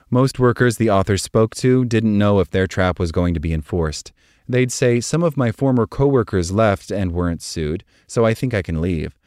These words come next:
but then they would see it enforced. That pattern can hit workers with unexpected and unaffordable debt, Hicks says, or cause people to stay in bad jobs,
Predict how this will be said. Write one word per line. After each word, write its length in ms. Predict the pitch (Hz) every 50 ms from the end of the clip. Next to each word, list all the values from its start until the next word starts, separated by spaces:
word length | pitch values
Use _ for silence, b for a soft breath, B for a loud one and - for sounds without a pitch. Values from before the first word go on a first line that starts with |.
| b b b b
but 180 | b 110 101 -
then 160 | 107 104 101
they 120 | 98 92 85
would 160 | 87 85 -
see 200 | - - 87 85
it 80 | 76
enforced. 680 | 80 78 76 - 98 87 71 - - - - - - - _ _ _ _ _ _ _ _
That 260 | - 120 123 135 139 -
pattern 420 | 113 117 123 127 131 120 117 107
can 200 | - 117 101 92
hit 200 | 90 107 131 131
workers 480 | 123 110 110 104 - 110 110 104 - 104
with 120 | 95 -
unexpected 760 | - 117 120 131 123 - - - 117 107 95 - 117 107 95
and 160 | 98 92 95
unaffordable 680 | 87 98 117 123 104 - - 110 104 101 80 95 82 80
debt, 400 | 95 95 98 80 - - - -
Hicks 280 | - 90 82 - - -
says, 360 | - 87 78 78 76 - - b b b b b
or 140 | - 113 107
cause 240 | - 120 107 104 -
people 280 | - 117 113 - 104 95
to 140 | - 95
stay 240 | - - - 95 92
in 100 | 87 87
bad 260 | 82 87 80 82 78
jobs, 460 | - 92 87 87 85 80 76 - -